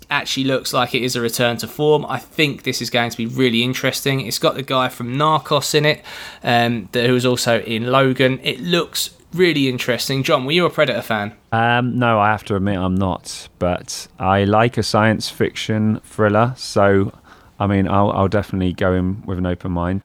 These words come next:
Speaker 2: And I love anything that says, uh, "Only a ragtag crew of ex-soldiers and a disgruntled science teacher can prevent the end of the human race."
Speaker 1: <laughs>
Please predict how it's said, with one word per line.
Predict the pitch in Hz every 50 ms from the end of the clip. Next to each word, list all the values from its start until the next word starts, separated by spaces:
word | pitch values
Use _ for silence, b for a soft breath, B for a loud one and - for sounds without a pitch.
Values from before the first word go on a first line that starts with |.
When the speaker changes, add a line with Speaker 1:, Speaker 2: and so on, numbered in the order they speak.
| _ -
Speaker 2:
And | 104 107 110
I | 110
love | 107 113 127 127 107 - - -
anything | 120 127 131 123 - - 135 127 120
that | 117 - -
says, | - - 113 107 107 104 101 - -
uh, | - - 104 101 98 101 - -
"Only | - 123 147 156 139
a | 117 104
ragtag | 110 127 143 143 - - 143 135 135 131
crew | - - - 143 139 135
of | 110 90
ex-soldiers | 117 131 - - - - 131 127 131 120 135 131 101
and | 98 90
a | 85
disgruntled | 76 - 98 - - - - 107 110 120 - - 147 139
science | 131 - - - 127 110 87 82 - -
teacher | - - 82 73 - - 69
can | - - - 69
prevent | - - 80 73 - 90 92 90 -
the | - 76 76 78
end | 87 92 87
of | 87 -
the | -
human | - - - 95 92 95 110 110 104
race." | 95 87 - - - - - - - - - 165
Speaker 1:
<laughs> | 147